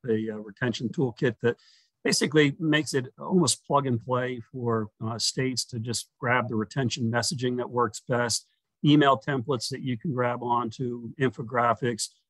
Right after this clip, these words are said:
you know, plugins, uh, everything that you need so that you don't have to reinvent the wheel. It's already ready-made for you to, uh, hit the ground running on your, uh, on your campaigns to keep anglers in there.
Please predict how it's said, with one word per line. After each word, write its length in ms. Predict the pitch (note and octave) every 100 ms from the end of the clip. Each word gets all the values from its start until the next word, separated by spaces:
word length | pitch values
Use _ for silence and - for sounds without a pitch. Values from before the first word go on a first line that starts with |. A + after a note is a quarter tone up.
| _ -
you 100 | A#2+
know, 120 | A2+
plugins, 800 | - C3+ B2+ B2+ B2 B2 A2 -
uh, 220 | A#2 A#2+ -
everything 340 | D3+ D#3 C#3+
that 140 | C3+ A#2+
you 180 | C#3
need 420 | C3 C3 B2+ A#2 A2
so 220 | C3+ B2
that 180 | A#2+ - _ _ _
you 80 | D#3
don't 100 | F3+
have 120 | C#3
to 80 | D3
reinvent 480 | C3 C3+ A#2 C3+ A2+
the 80 | A2
wheel. 340 | B2+ B2 A#2
It's 160 | G#2 B2+
already 320 | B2 A#2+ A2+
ready-made 720 | A2 B2 A#2+ A#2 A#2 A2+ G#2+
for 140 | -
you 240 | A2 A2 A2
to, 220 | G#2+ G2+ _ -
uh, 320 | A2+ A2 A2 - -
hit 120 | D3
the 80 | B2+
ground 360 | C3 B2+ A#2
running 340 | A#2+ A#2+ A2+ G#2+ - _ _ -
on 180 | A2+
your, 540 | A2+ A2+ A2 G#2 G#2+ G#2
uh, 40 | - _ -
on 160 | A2
your 120 | A2+ A2
campaigns 680 | - B2 G#2+ C3 B2 A2+ -
to 80 |
keep 340 | - B2+ A2 A#2+
anglers 420 | A2+ G#2+ A2 G#2
in 200 | A2
there. 100 | G#2